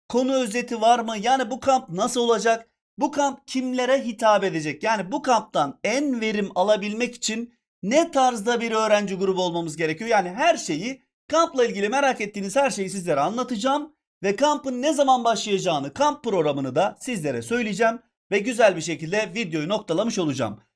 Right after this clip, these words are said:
Bu kitabın linkini videonun açıklama kısmına ekleyeceğim. Kamp programını, yani gün gün böyle her günü bitirdikten sonra gidip oraya böyle tik atıyorsunuz ya. Onun zevki hiçbir şeyde yok. Biliyorsun sen bunu.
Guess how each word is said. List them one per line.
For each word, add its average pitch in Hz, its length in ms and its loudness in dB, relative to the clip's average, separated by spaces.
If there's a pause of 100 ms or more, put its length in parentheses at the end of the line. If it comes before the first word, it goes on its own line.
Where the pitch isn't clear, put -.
(220)
Bu 311 140 0
kitabın 196 560 2
linkini 254 520 -2
videonun 233 300 -2
açıklama 220 440 0
kısmına 196 340 -2
ekleyeceğim. 160 600 -2 (340)
Kamp 339 400 2
programını, 208 640 2
yani 170 300 2
gün 269 420 0
gün 226 220 -4
böyle 202 240 2
her 254 220 2
günü 247 340 -6
bitirdikten 240 600 -6
sonra 240 260 -6
gidip 240 240 -6
oraya 240 220 -2
böyle 240 200 -2
tik 247 180 -6
atıyorsunuz 240 600 -6
ya. 120 260 -4 (280)
Onun 208 220 -4
zevki 202 440 -4
hiçbir 190 180 -8
şeyde 190 260 0
yok. 143 280 -2
Biliyorsun 185 400 0
sen 123 240 0
bunu. 175 300 -6